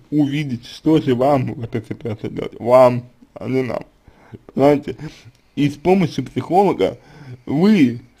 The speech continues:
сами, сами увидите, как вам действовать дальше. К примеру, у вас, судя по всему, нет, нет, э, мужчин-, мужчины, да, своего. И вы привязаны к дому,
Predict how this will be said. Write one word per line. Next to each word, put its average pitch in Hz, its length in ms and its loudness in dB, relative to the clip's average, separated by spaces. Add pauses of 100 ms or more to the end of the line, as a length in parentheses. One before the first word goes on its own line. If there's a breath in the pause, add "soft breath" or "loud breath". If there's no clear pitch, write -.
сами, 139 320 0 (220)
сами 143 260 2
увидите, 135 640 -4
как 143 300 2
вам 117 220 -4
действовать 117 540 -8
дальше. 117 320 -6 (960 soft breath)
К - 80 -20
примеру, 190 420 6
у 120 40 0
вас, 180 260 2
судя 175 180 -4
по 160 80 -2
всему, 165 240 -2
нет, 180 300 -2
нет, 170 360 -2 (120)
э, 139 340 4
мужчин-, 147 640 0
мужчины, 139 640 -4 (100)
да, 165 260 2
своего. 131 560 0 (640 soft breath)
И - 60 -4
вы 160 100 4
привязаны 156 580 4
к 131 60 -2
дому, 123 440 0